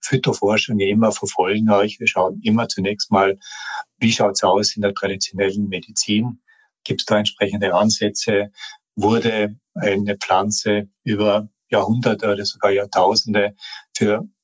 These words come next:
welche Krankheiten, für welche Indikationen verwendet? Und dann versucht man eben mal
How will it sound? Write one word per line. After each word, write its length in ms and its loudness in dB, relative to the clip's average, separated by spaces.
welche 300 -2
Krankheiten, 640 0
für 160 -6
welche 240 0
Indikationen 680 -2
verwendet? 580 0
Und 120 0
dann 120 0
versucht 420 -2
man 100 0
eben 240 -2
mal 280 2